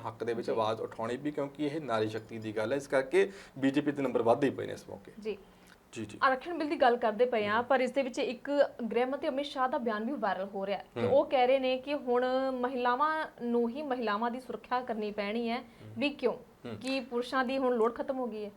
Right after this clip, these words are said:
Speaker 1: ਦੇਖੋ, ਇਸ ਦੇ ਵਿੱਚ ਸਭ ਤੋਂ ਵੱਡੀ ਗੱਲ ਤਾਂ ਇਹੀ ਹੈ ਕਿ ਜੇਕਰ ਅਸੀਂ ਨਾਰਮਲ, ਮਤਲਬ, ਪੋਲੀਟੀਕਲ ਗੱਲ, ਗੱਲ ਕੀਤੀ ਜਾਵੇ ਜਾਂ ਰਾਜਨੀਤਿਕ ਗੱਲ ਕੀਤੀ
Speaker 2: ਜੀ।
Speaker 1: ਜਾਵੇ, ਤੇਤੀ ਫੀਸਦ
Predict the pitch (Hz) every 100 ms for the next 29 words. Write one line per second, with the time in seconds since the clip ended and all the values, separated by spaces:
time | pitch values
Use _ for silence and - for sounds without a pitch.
0 | - 170 220 190 220 214 214 175 165 214
1 | 196 175 175 165 170 156 170 170 170 151
2 | 147 156 151 165 165 147 127 127 139 143
3 | - 139 143 143 143 143 139 - 156 165
4 | 214 202 170 147 - 147 127 127 123 131
5 | 123 123 127 123 127 127 113 113 120 135
6 | 123 117 117 113 113 110 104 131 - -
7 | - - - 147 147 170 165 165 156